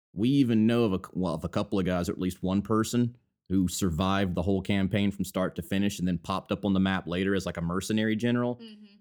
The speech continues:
Speaker 1: You know where he popped up in?
Speaker 2: Afghanistan.
Speaker 1: No, North Africa.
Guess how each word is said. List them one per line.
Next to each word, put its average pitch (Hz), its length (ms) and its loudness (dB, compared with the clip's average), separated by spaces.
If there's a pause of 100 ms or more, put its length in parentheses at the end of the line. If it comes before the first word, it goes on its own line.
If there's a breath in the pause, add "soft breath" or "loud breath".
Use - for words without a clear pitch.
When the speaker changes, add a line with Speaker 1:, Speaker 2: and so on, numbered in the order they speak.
(160)
Speaker 1:
You 113 100 2
know 123 120 4
where 123 100 4
he 120 40 2
popped 131 320 -2
up 143 180 0
in? 160 200 2 (640)
Speaker 2:
Afghanistan. 202 840 -12 (280)
Speaker 1:
No, 117 300 4
North 113 280 2
Africa. 117 500 -2